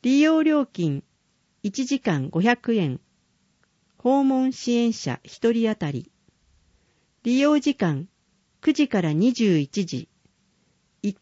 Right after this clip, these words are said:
回二時間以上、一時間単位。訪問支援者一人に対しての連続利用は五時間まで。利用の流れ。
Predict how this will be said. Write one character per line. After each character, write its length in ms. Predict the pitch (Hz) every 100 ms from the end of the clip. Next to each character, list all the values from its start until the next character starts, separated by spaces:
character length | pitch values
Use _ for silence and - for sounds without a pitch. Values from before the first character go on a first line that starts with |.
| -
回 240 | 254 247
二 160 | 226 202
時 160 | 254
間 300 | 254 254 247
以 80 | 247
上、 340 | 202 156 135 - _ _ _
一 240 | 185 - 254
時 120 | 262
間 280 | 247 233 226
単 340 | 233 220 170
位。 180 | 117 127 _ _ _ _ _ _ _ _ _ _ _ -
訪 200 | 311 302
問 260 | 302 302
支 220 | 302 -
援 240 | 285 285 269
者 240 | - 160
一 280 | 170 - 285
人 140 | 277
に 140 | 233 165
対 260 | 185 190
し 80 | 180
て 160 | - 151
の 240 | 143 143 - -
連 280 | 220 262
続 300 | 247 262 -
利 180 | 262 254
用 200 | 233 165
は 140 | 143 135
五 120 | 147
時 160 | 214
間 240 | 226 190 147
ま 140 | 120
で。 200 | 113 - _ _ _ _ _ _ _ _ _ _ _ _ _ _
利 220 | - 226 269
用 180 | 294
の 140 | 294 285
流 300 | 262 254 240
れ。 200 | 233